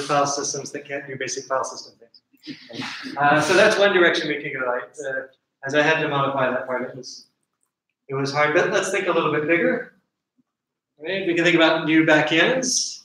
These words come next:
Hard, uh, Racket on shape transition as we are in much better shape to build further V Ms. And,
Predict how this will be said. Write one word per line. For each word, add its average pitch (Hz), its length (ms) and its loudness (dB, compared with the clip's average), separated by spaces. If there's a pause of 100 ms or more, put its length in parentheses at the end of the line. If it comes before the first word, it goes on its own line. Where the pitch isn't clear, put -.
(220)
Hard, 165 320 6
uh, 160 540 6
Racket 156 280 2
on 151 140 0
shape 156 220 0
transition 156 500 -4
as 147 180 -10
we 135 260 -8 (280)
are 151 140 4
in 147 60 4
much 165 200 4
better 147 220 2
shape 147 320 0
to 156 80 -4
build 151 420 2
further 185 280 6
V 127 200 -2 (120)
Ms. - 180 -16
And, - 140 -20